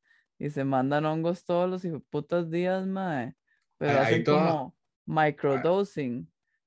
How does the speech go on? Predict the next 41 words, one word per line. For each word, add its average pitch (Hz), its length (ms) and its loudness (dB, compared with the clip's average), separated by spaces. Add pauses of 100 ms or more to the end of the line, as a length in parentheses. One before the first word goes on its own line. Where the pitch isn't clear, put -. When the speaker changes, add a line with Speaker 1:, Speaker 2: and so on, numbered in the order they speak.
Speaker 2:
Ah, 143 160 -4
pero 139 140 6
hay 123 140 4
toda 156 180 4
una 170 80 -2
Speaker 1:
Entonces 190 120 -4
Speaker 2:
cultura, 143 800 2
hay, 117 160 -4
hay 156 200 2
unos 147 80 4
Speaker 1:
Ajá. 151 180 4
Speaker 2:
gringos 170 460 2
que 147 100 2
van 117 220 4
a 151 80 4
los 170 240 0
bosques 131 520 -4
y 127 160 -2
agarran 104 400 -4
los 160 200 -6
hongos 151 440 -4
y 123 140 0
separan 113 560 -2
los 147 140 -10
que 139 100 -8
son 135 240 -4
alucinógenos 104 720 -2
y 135 80 0
los 107 160 -4
otros 127 220 -4
se 147 100 -2
los 117 180 -4
comen 131 380 0
y 123 40 -2
hacen 127 360 -4
ca-, 123 240 -4
campfires 131 800 -2
y 104 100 -12
toda 104 220 -4
esta 127 200 -8
cosa. 135 400 -6